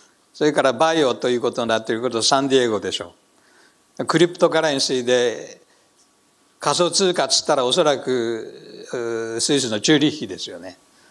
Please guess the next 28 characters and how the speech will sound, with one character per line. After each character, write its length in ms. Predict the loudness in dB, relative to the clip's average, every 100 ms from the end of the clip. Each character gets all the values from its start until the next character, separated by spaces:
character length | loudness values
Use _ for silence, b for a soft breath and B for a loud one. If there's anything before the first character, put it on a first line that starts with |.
| b b b b b b -2
私 380 | 0 2 2
も 400 | 2 2 0 -2 -6
二 140 | -2
週 140 | 0 2
間 140 | 2
前 180 | 2 0
に 120 | 0
チ 100 | 0
ュ 60 | 0
ー 20 |
リ 80 | 0
ッ 80 |
ヒ 80 | -4
行 100 | -6
っ 20 | 0
た 100 | 0
の 100 | 2
は、 120 | 0
ク 100 | 0
リ 80 | -2
プ 80 | 0
ト 140 | 0
カ 100 | 2
レ 160 | 0 0
ン 80 |
シ 300 | 0 0 -2
ー 20 | 0
の 260 | 0 -2